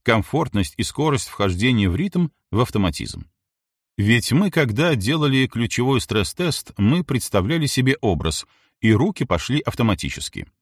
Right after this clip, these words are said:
И у кого не получается, мы делаем как раз-таки простейшими действиями раскрепощение для снятия нервно-мышечных зажимов,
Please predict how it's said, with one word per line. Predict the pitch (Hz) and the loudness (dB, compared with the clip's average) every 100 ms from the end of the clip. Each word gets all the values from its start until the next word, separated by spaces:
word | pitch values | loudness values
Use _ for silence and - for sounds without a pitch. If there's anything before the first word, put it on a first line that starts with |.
| _ _ _ - | _ _ _ -2
И | 117 | 2
у | 117 | 2
кого | 113 110 123 | 2 2 2
не | 113 | 0
получается, | 104 104 - 180 131 - 82 - _ _ - | 0 -2 -2 -2 -2 -2 -4 -4 _ _ -2
мы | 180 | 0
делаем | 156 151 175 151 117 | 2 2 2 2 2
как | 107 - | 0 -2
раз-таки | 175 147 139 - 139 | -4 -4 -6 0 -2
простейшими | - 113 - 160 170 - 127 104 | 2 -2 0 -2 -2 0 2 2
действиями | 120 175 - 139 139 135 - _ - | 2 0 0 2 4 2 0 _ -4
раскрепощение | 135 - 139 135 120 - 101 95 87 87 80 | -2 0 -4 -2 -2 -2 0 2 2 2 0
для | 90 | 0
снятия | 80 98 131 135 127 | -2 0 -2 0 0
нервно-мышечных | 107 92 139 123 113 107 131 117 110 104 | 2 2 2 0 2 2 0 -2 0 0
зажимов, | 90 78 76 71 67 | 2 0 0 -2 -4